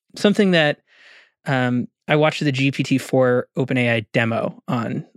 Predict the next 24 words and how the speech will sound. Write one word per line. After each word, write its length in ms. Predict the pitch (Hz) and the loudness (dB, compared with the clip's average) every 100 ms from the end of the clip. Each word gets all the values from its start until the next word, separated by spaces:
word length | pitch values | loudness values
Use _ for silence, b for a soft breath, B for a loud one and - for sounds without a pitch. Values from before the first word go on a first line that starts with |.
| - | -10
I 40 | |
think, 240 | - 127 - | -6 -6 -2
Wednesday, 500 | 127 131 - 135 - | 0 2 0 -2 0
Wednesday 300 | 143 139 147 | 0 2 0
or 60 | |
Tuesday, 480 | 127 - 127 151 - B B B B B _ - | 0 0 -2 -2 -8 B B B B B _ 0
uh, 240 | 143 131 123 | 2 4 2
of 160 | 123 | -2
this 180 | 123 - | -2 -2
week, 320 | - - - - | -6 -6 -10 -2
of 160 | 135 - | -2 0
last 220 | 120 - | -2 -2
week. 240 | 90 - - | -6 -8 -6
And, 320 | - 165 151 143 | 2 4 4 4
um, 460 | 139 131 117 127 - _ _ _ _ _ _ _ _ _ _ | 4 2 -2 -6 -12 _ _ _ _ _ _ _ _ _ _
the 100 | 156 | 0
one 180 | 165 170 | 2 2
thing 300 | 180 160 147 | 2 2 0
it 260 | - 143 - _ | 0 0 -2 _
walked 260 | 147 131 - | 0 0 0
people 180 | 143 127 | -2 0
through 240 | 151 143 | 0 2
was, 180 | 127 - | 0 -2
like, 380 | 127 120 120 | -2 -2 -4